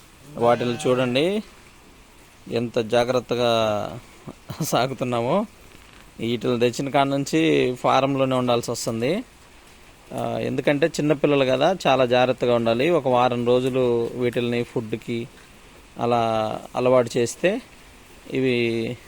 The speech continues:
ఇంకా మన మీద ఆధారపడవు అనమాట, ప్రశాంతంగా తింటాయి. చూసారా ఎలా, ఎలా అలవాటు చేశానో? నీట్‌గా తింటున్నాయి అన్నమాట చిన్నపిల్లలు కూడా ఆఖరికి. ఆ, ఇది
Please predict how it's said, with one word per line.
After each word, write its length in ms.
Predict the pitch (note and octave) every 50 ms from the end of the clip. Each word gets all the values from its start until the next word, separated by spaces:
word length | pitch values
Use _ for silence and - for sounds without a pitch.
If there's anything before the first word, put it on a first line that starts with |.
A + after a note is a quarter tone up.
| - - - - - - - - - - -
ఇంకా 380 | D3+ C#3+ C3 - D3+ C#3+ C#3 C#3
మన 200 | C3+ C#3 C#3 C#3
మీద 200 | C#3+ C#3+ C#3+ C#3
ఆధారపడవు 480 | C#3 C3+ C3 C3 B2 A#2 B2 A2+ A2+ A2+
అనమాట, 440 | A2+ A2+ A2+ A2+ A2 - D3 D#3+
ప్రశాంతంగా 540 | E3 C#3+ B2 - D#3+ C#3+ C3 A#2 B2 A#2 A2
తింటాయి. 300 | A2 A2+ A2 G#2 A2+ A2+ - -
చూసారా 400 | C3+ B2+ - B2+ A2 - F#3 B3 - - - - - - - - - - - - - - - - - - -
ఎలా, 600 | A#2+ A#2 B2 B2+ B2+ B2 B2 B2 B2 B2 A#2+ A#2+ - B2+
ఎలా 220 | B2 B2 C3 C3
అలవాటు 280 | C3 B2+ B2+ C3 B2 A2+
చేశానో? 520 | A#2+ A#2+ A#2+ - B2+ A#2 A#2+ C#3 F3+ C4 - - - - - - - - - - - - - - - - - - - -
నీట్‌గా 500 | A#2+ C3 C#3 C#3+ C#3 A#2 D#3 C#3+ C#3+ B2+
తింటున్నాయి 440 | A#2 C3 B2 A#2 A#2+ B2 B2 A#2
అన్నమాట 300 | A2+ A2+ A2+ A#2 A2 G#2+ A#2 C3+ F3+ A#3 - - - - - - - - - - - - - - - - - - - -
చిన్నపిల్లలు 460 | C3+ C#3 C3+ B2 C#3+ C3 C3 B2+ B2+
కూడా 200 | B2+ C3 C3+ C3
ఆఖరికి. 500 | B2+ B2 A#2+ B2+ B2 A2+ A#2+ C3+ D3+ A3+ - - - - - - - - - - - - - - - - - - - - - - - -
ఆ, 340 | C#3 B2+ B2 A#2+ A#2+ A#2+ C3
ఇది 240 | C#3 C#3+ D3 D3+ D#3+